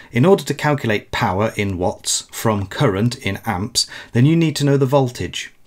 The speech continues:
In the U K, that is roughly two hundred and forty volts most of the time, and you can hard code that value into the configuration if you like,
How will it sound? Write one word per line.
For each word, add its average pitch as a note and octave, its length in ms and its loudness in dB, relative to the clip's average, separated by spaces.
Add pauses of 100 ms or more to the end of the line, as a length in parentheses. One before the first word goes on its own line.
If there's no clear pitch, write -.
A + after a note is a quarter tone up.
(200)
In C#3+ 140 2
the D#3 100 0
U G3 200 4
K, G2 240 -2
that B2+ 160 2
is D3+ 160 -2
roughly D#3 520 0
two - 200 0
hundred A#2+ 260 4
and G#2+ 140 0
forty G2+ 260 -2
volts F#2+ 380 -2
most F#2 260 -4
of F#2 80 -10
the - 60 -6
time, F2+ 280 -4
and G#2 180 -2 (280)
you D3 140 2
can D#3+ 300 -2
hard D#3+ 420 0
code C3 240 2
that A#2 240 -2
value G#2+ 340 2
into A2 220 0
the - 80 -8
configuration G2 680 -2
if F2 160 -8
you F2+ 60 -6
like, G2+ 380 -2